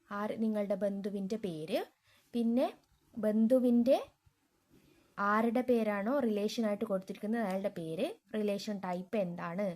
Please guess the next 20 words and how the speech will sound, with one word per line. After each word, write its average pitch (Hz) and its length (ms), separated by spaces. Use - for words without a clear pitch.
പിതാവാണോ, 185 640
ഇവരുടെ 214 480
ആരാണ് 226 440
ഇയാൾ 180 340
എന്നുള്ളതാണ് 190 520
ഇവിടെ 269 200
കൊടുത്തിട്ടുണ്ടാവുക. 160 840
ഐ 247 120
ഡി 285 80
കാർഡ് 262 280
നമ്പറും 196 340
ഈ - 20
ആയിഷയുടെ 185 640
ഐ - 100
ഡി 175 160
കാർഡ് 170 260
നമ്പറാണ് 175 420
ഇവിടെ 254 260
ഉണ്ടാവുന്നത്. 160 500
ഐ 214 40